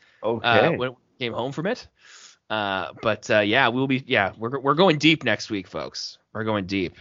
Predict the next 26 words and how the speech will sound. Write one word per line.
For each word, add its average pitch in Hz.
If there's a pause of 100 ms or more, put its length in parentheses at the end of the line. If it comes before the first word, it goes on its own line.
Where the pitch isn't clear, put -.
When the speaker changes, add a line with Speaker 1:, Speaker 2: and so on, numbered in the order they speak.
Speaker 1:
You 87
know, 85
c-, 101
clear 185
out 175
some 151
space 143
on 135
your, 107
on 113
your 104
phone 117
for 98
this 92
one, -
'cause -
who 123
knows 120
how 107
many 98
hours 95
we're 90
going 87
in 85
this 87
guy. 82